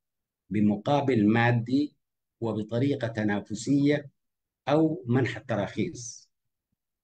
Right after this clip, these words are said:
هكذا نحن منذ الاستقلال المزيف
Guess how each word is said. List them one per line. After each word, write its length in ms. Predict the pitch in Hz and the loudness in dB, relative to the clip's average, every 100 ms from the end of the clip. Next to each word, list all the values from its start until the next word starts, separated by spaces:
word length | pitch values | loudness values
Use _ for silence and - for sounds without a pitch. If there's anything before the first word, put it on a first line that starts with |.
| _ _ | _ _
هكذا 720 | 117 117 139 147 147 135 127 - _ | -12 -2 0 2 2 0 -4 -12 _
نحن 380 | 104 101 - - _ _ _ _ _ _ _ - | -4 -2 -8 -18 _ _ _ _ _ _ _ 0
منذ 380 | 135 180 156 117 | 6 8 8 6
الاستقلال 840 | 113 107 - - 107 117 107 92 - | 2 0 -8 -4 0 0 0 -4 -8
المزيف 680 | 92 95 104 127 131 143 | -4 -4 0 0 2 2